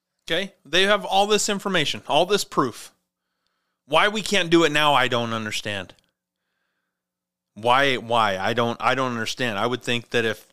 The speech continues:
if all this information is in the laptop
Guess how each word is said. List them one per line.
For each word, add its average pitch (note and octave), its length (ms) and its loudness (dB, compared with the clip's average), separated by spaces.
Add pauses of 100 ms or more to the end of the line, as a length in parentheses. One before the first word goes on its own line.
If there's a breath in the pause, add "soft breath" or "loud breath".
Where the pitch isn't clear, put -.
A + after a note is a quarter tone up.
(120)
if A#2+ 300 -10 (100)
all B2 280 2
this C#3+ 260 -2
information C3 600 -4
is A2+ 180 -4
in B2 220 -4
the G#2 320 0 (240 soft breath)
laptop D3 720 0